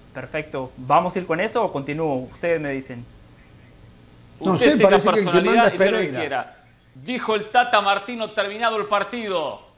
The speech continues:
Speaker 3: "Al final supimos sufrir", como dijo Pereira, ¿vieron? "Necesitamos
Speaker 1: Ujú.
Speaker 3: mejor control de la pelota sobre el final".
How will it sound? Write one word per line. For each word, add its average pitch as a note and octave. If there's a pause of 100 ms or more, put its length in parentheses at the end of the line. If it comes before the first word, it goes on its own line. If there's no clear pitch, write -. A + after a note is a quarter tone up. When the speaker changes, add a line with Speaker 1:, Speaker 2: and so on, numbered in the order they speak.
(1400)
Speaker 3:
"Al A3
final B3
supimos C#4
sufrir", C4
como D#3+
dijo F#3+
Pereira, E3+
¿vieron? F#3 (580)
"Necesitamos A3
Speaker 1:
Ujú. G3
Speaker 3:
mejor A#3+
control A#3
de A#3
la G#3+
pelota A#3
sobre G#3+
el G#3
final". F3